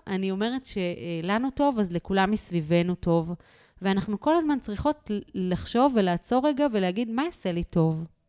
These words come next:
עכשיו, עכשיו, ברגע הזה, מה יעשה לי טוב?" את יודעת, זה, זה יכולה להיות תשובה אפילו מאוד דבילית, כמו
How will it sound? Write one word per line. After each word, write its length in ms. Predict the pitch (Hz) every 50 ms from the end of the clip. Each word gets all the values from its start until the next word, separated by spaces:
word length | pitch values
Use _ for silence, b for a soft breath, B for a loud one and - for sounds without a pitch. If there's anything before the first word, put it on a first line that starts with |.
| _ _ _ _ _ _ _ _ _ _ _ -
עכשיו, 300 | - - - 330 330 294 226
עכשיו, 300 | 220 - - 262 233 196
ברגע 400 | 190 196 190 226 226 214 214 196
הזה, 280 | 190 180 170 185 190 165 - - _ _ _ _ _ _ _ _ _
מה 100 | 240 285 349
יעשה 280 | 370 311 - - 208
לי 100 | 190 196
טוב?" 260 | 190 - 190 190 180 185
את 120 | - -
יודעת, 240 | 240 302 339 339 -
זה, 100 | - - -
זה 240 | - 170 180 185 196
יכולה 320 | 196 185 - 220 220 247 269
להיות 180 | 254 226 226
תשובה 280 | - - 226 190 196 202
אפילו 300 | 202 - 190 175 185 180
מאוד 360 | 170 151 151 156 160 156 175
דבילית, 380 | 160 147 180 180 196 214 208 -
כמו 460 | - 190 180 175 180 175 180 175